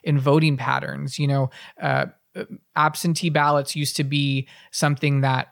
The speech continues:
older, more conservative voters really relied on, and Democrats would have to turn out sort of these, uh, you know, maybe more unreliable voters right at the end of an election to get them to the polls.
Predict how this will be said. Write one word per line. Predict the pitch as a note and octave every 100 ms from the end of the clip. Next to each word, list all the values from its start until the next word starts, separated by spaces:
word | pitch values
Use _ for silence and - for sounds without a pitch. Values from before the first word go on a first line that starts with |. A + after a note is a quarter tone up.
| -
older, | D#3 D#3+ D#3+ D#3
more | D3 C#3
conservative | - C3+ - D#3+ D#3+ D3+ C#3
voters | C3+ C#3+ C#3+ C#3 C3+ B2
really | C#3 C3+ D3+ D#3
relied | C#3+ C#3 C3 C3+ C#3
on, | C3 B2+ B2
and | - C#3 B2+
Democrats | C#3 C#3+ - C#3 C#3 - - - -
would | D#3
have | C#3 C3+
to | -
turn | C3+ - F3 E3
out | D3+ D3+ -
sort | D3+ C#3
of | C3
these, | C3+ C3+ B2+ - - - - C#3
uh, | C3 B2+ C3 _
you | E3
know, | C#3
maybe | C3+ C#3 C#3
more | C#3 C#3 -
unreliable | D#3+ E3 D#3 C#3+ C#3+ C#3+
voters | C3+ C#3 C3+ B2+
right | C3 C3+ D3
at | D3
the | C#3+ C#3
end | C#3+ C#3+ C3+ C3 B2+ -
of | C#3+ C3+
an | C3+ C#3
election | C3 C3+ - - C3+ B2+
to | -
get | C3 C3+
them | C#3 C#3
to | C3+
the | C3
polls. | - D3 C3+ C3 C#3